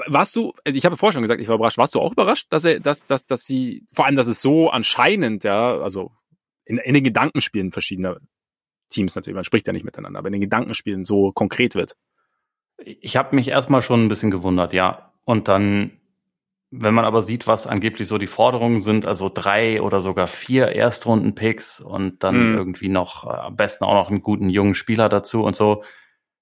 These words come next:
Speaker 2: dann, es ist dann immer so ein bisschen schwer, wie, wie liest man das jetzt? Haben die Spurs ihnen dann wirklich überhaupt jemandem angeboten oder war das eher so, dass halt mehrere Teams nachgefragt haben, weil sie dachten, okay,
Speaker 1: Mhm.
Speaker 2: die Spurs, die wollen ja vielleicht eher rebuilden,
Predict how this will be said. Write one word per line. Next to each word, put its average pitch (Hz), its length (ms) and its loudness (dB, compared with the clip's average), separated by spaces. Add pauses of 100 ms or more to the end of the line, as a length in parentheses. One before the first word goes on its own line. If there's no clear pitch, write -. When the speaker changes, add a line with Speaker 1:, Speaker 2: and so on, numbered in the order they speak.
(120)
Speaker 2:
dann, 101 500 0 (1500)
es 110 140 -2
ist 127 100 2
dann 131 120 4
immer 113 140 2
so 104 100 -2
ein 101 40 -4
bisschen 107 220 -4
schwer, 104 260 0
wie, 101 240 -4
wie 98 460 0
liest 98 280 -2
man 90 120 2
das 90 160 0
jetzt? 87 180 -4
Haben 107 140 2
die 101 80 0
Spurs 110 340 2
ihnen 107 140 0
dann 98 180 2
wirklich 101 240 -2
überhaupt 95 400 -6
jemandem 98 300 -2
angeboten 123 580 0
oder 104 180 2
war 101 140 4
das 104 140 0
eher 101 220 0
so, 98 140 -6
dass 92 200 -6
halt 98 160 0
mehrere 98 320 2
Teams 101 320 -4
nachgefragt 101 580 -2
haben, 92 180 0
weil 92 120 -4
sie 98 100 -10
dachten, - 280 -6
okay, - 200 -2
Speaker 1:
Mhm. 120 60 4
Speaker 2:
die 123 120 4
Spurs, 104 300 0
die 90 140 -14
wollen 98 160 -2
ja 92 100 -2
vielleicht 98 380 -2
eher 95 240 -4
rebuilden, 110 600 0